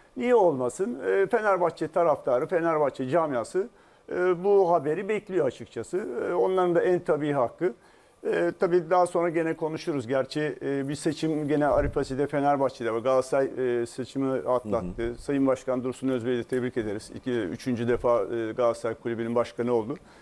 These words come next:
Speaker 1: E, Fenerbahçe Kulübü de, e, önemli bir seçime gidecek. Bu Arife var.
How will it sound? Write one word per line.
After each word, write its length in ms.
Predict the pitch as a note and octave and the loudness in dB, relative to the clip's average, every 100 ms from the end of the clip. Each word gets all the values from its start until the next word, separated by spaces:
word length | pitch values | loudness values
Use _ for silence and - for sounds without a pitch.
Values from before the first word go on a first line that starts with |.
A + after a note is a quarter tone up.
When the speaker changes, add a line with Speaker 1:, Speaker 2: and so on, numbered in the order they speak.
| - - - | -20 -20 -4
Speaker 1:
E, 280 | D3+ D3+ D3 C3 | 2 4 4 2
Fenerbahçe 560 | F#3 F3+ F3 D#3 - | 2 6 6 4 0
Kulübü 420 | C#3+ - D3 D3 B2 | -4 -4 -2 -2 0
de, 140 | C3+ - | -2 -2
e, 40 | C#3+ | -2
önemli 460 | C#3 C#3+ C#3+ C#3+ | 2 2 0 0
bir 40 | C3+ | -2
seçime 420 | D3 B2+ C#3 C#3 | -4 -2 0 0
gidecek. 300 | A#2+ G2 G#2+ | 0 -2 -4
Bu 160 | D3 D3+ | 2 4
Arife 340 | D3 C3+ D3 B2 | 4 2 0 0
var. 160 | G#2+ | 0